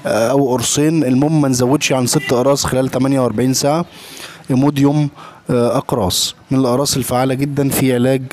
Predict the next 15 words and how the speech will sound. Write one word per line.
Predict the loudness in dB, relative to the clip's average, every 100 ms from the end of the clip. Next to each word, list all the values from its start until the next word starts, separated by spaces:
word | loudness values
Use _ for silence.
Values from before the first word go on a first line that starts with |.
| -16 -18 -2
الإسهال. | 0 0 0 -2 -2 -2 -8 -16 -20 -20 -20 -20 -20 -20 -10 -2
بعد | -2 -2
كده | -2 0 2
معانا | 2 0 0 0 0
إيميوران. | 0 2 2 2 2 0 -4 -14 -20 -20 -20 -20 -4
إيميوران | 0 2 4 2 2 0 -2 -8 -6 0
المادة | 2 2 0
الفعالة | 0 0 0 0
بتاعتها | 0 -2 0 0 0
أزاسايوبرين | 0 0 0 2 2 2 0 0 -2
خمسين | -2 -4 -2 0 2
ملي، | 2 2 -2 -4 -18 -20 -20 -20 -20 -8
أزاسايوبرين | -4 -2 -2 0 0 2 -2 -2
خمسين | -2 -2 0 0
ملي. | 2 0 -2